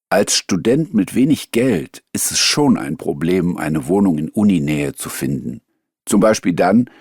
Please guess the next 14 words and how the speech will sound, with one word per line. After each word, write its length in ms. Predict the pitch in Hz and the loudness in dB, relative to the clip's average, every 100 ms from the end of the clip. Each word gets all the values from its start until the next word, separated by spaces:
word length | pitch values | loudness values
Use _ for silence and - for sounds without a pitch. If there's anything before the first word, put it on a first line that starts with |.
| _ - | _ 0
wenn 140 | 110 | 2
zu 140 | - 101 | 2 0
einem 240 | 92 104 | 2 2
Besichtigungstermin 1300 | 95 87 143 - 104 98 92 - 95 92 98 101 - | 2 -2 -2 -2 0 0 0 -2 0 2 4 2 2
außer 320 | 107 - 92 | 0 0 2
mir 460 | 95 101 117 139 - _ _ | 4 4 4 2 -2 _ _
noch 240 | 113 - | -2 -2
eine 200 | 107 113 | 0 2
Studentin 640 | 104 - 98 104 123 127 107 | 2 0 0 2 2 4 4
mit 140 | 104 | 2
ihrem 280 | 123 92 98 | 0 0 0
reichen 420 | 82 85 - 71 | 0 -2 -4 -6
Papa 340 | - 147 92 78 | -4 -2 -4 -6
kommt. 460 | - 117 101 - | -8 -10 -12 -20